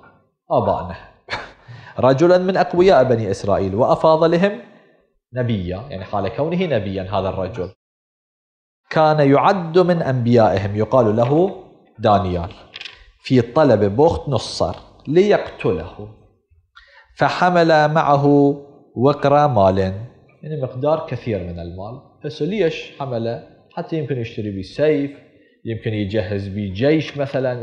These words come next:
إن استدعى ذلك. فدانيال أخذ معه مقدار كبير من المال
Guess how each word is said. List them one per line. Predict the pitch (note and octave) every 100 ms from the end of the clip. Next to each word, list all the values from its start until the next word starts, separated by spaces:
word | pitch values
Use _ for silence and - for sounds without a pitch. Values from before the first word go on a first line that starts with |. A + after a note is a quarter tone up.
| B2+ - B2+
إن | C3
استدعى | B2 C3+ A#2 A#2+ A2
ذلك. | A2 G#2 G#2 A2+ - _ _ _ -
فدانيال | G3 E3+ F3 F#3 B3
أخذ | A3+ - C3 C3
معه | C#3+ D#3+ F3+ G3 - - -
مقدار | C#3 C#3+ E3+
كبير | - A#2 G2+ F#2+
من | F#2
المال | F2 E2+ F2 A#2